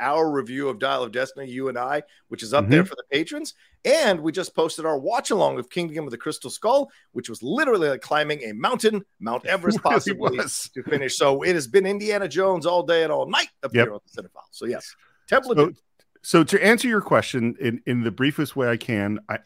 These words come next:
Speaker 2: absolutely loved it when it came out. Raiders of the Lost Ark had been one of my favorite movies. I loved it when it came out. And then as time went on, I saw flaws in it, and the flaws rose, but the things that I love about it, there, a lot of them are still there. So that's my,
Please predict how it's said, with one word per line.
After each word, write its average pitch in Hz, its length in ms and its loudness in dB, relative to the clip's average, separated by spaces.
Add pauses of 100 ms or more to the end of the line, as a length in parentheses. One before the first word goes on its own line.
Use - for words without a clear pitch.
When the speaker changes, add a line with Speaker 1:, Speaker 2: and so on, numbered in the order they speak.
Speaker 2:
absolutely 120 720 -4
loved 135 460 2
it 127 120 2
when 117 140 0
it 101 60 -4
came 107 200 -2
out. 104 160 2
Raiders 165 240 4
of 139 60 -4
the 120 40 2
Lost 107 160 -2
Ark 107 140 -2
had 110 80 -4
been 101 160 -2
one 101 80 -2
of 95 80 0
my 92 140 -6 (100)
favorite 113 300 0
movies. 98 440 -2
I - 60 -6
loved 139 300 2
it - 20 2
when 127 160 0
it 127 60 -8
came 120 200 -2
out. 117 220 2 (320)
And 226 160 -2
then 226 240 0
as 139 240 -2
time 175 320 -2
went 151 140 -2
on, 220 440 0 (640)
I 185 120 4
saw 190 340 0
flaws 180 640 -2
in 180 160 2
it, 107 260 -4
and 123 240 0
the 117 120 0
flaws 127 840 -4
rose, 139 800 -2 (300)
but 139 100 -2
the 160 80 -6
things 185 240 -2
that 156 120 -2
I 143 40 2
love 147 300 2
about 117 320 2
it, 107 160 -2 (460)
there, 160 100 4
a 165 80 2
lot 143 220 2
of 143 60 0
them 135 120 0
are 117 60 0
still 120 240 -2
there. 90 260 -2
So 113 140 -4
that's 117 260 -2
my, 101 180 0